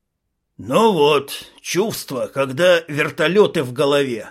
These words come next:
и теряешь ориентацию в пространстве, путая небо с землёй, очень похоже при нахождении в черноте.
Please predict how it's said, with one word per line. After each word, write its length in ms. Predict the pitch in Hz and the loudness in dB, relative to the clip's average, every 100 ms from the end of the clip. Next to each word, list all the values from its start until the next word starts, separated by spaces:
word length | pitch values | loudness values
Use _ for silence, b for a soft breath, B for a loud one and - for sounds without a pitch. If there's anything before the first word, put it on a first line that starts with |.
| - | -14
и 100 | 139 | -10
теряешь 520 | 131 151 175 175 - - | -6 -2 0 0 -2 -4
ориентацию 800 | 160 160 151 143 190 - 170 139 | -4 -2 -2 0 0 0 -4 -4
в 80 | |
пространстве, 880 | - 147 156 - 175 135 113 - 107 | -4 -2 0 0 0 0 -4 -12 -14
путая 400 | 90 156 143 147 | -12 -10 -4 -2
небо 320 | 151 165 131 143 | 0 -2 -2 -4
с 40 | |
землёй, 580 | 120 160 151 127 104 _ _ _ - | -4 -4 -2 -4 -6 _ _ _ -6
очень 340 | 214 - 196 | -4 -4 -4
похоже 480 | 147 208 220 196 147 | -2 -2 0 0 0
при 160 | - 139 | -4 -4
нахождении 720 | 139 160 143 131 151 127 117 | -2 -2 -4 -2 -4 -4 -6
в 60 | |
черноте. 640 | - 147 131 151 143 127 | -6 -6 -2 -4 -4 -10